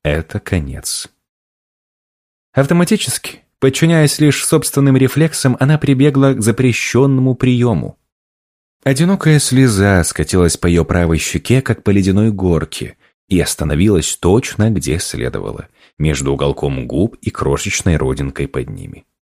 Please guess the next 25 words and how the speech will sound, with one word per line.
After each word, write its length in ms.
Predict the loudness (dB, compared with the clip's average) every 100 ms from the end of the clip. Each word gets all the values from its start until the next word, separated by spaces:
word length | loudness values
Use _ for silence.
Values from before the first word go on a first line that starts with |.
| _ _ _ _ _ _ _ _ _ 0
На 120 | 4
миг 420 | 4 0 -10 -20 _ _
промелькнула 680 | 0 0 2 2 4 4 2
безумная 500 | 0 2 4 4 4
надежда. 540 | 2 0 -2 -4 -12 -18 _ _ -14
Сейчас 420 | -2 0 2 0 2
Бобби 260 | 2 4
Ло 160 | 4 4
улыбнётся, 680 | 4 4 4 2 0 0 2
вытрет 360 | 2 2 0
слезу 400 | -2 -2 0 0
тыльной 380 | 2 0 2 0
стороной 380 | 0 0 2 2
ладони, 400 | 2 4 2 0
поцелует 800 | 0 -4 0 0 2 2 2 0
её, 260 | 0 0 -4 -12 _
и 100 | 0
всё 200 | 2 0
снова 260 | 2 2 2
будет 240 | 2 0
как 220 | 0 -2
раньше, 480 | 0 0 0 -4 -8 -12 _ _
всё 400 | -6 2 2 2
будет 300 | 0 -4 -4
хорошо. 640 | -2 -2 -2 -2 -2 -2